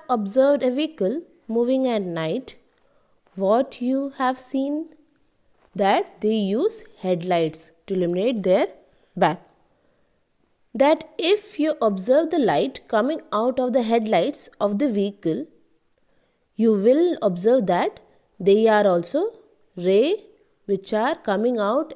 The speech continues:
in, that is in straight line. Yes, students?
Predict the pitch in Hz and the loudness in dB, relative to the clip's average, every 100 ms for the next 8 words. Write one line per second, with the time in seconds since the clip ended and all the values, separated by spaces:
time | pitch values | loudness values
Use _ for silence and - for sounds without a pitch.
0 | - 214 370 - _ _ _ 196 165 185 | -4 -2 -2 -8 _ _ _ -4 -2 0
1 | 202 226 359 - _ - - 208 202 190 | 0 0 -2 -8 _ -20 -6 2 2 2
2 | 156 135 - _ _ _ _ _ - _ | -6 -10 -12 _ _ _ _ _ -20 _
3 | _ _ _ _ _ 220 220 - 320 427 | _ _ _ _ _ -4 -4 -2 2 2
4 | 269 - | 2 -6